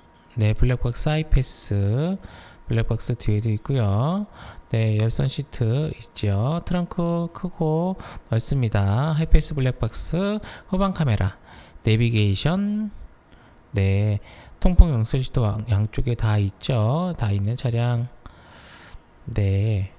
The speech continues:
이 가격 천백삼십만 원입니다. 다음 차량입니다.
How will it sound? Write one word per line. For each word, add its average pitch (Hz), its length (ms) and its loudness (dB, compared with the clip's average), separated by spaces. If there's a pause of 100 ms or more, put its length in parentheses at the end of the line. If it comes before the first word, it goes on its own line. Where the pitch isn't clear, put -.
(1080)
이 135 160 0
가격 117 960 0 (480)
천백삼십만 180 1400 0
원입니다. 104 380 -2 (720)
다음 175 180 2
차량입니다. 143 580 2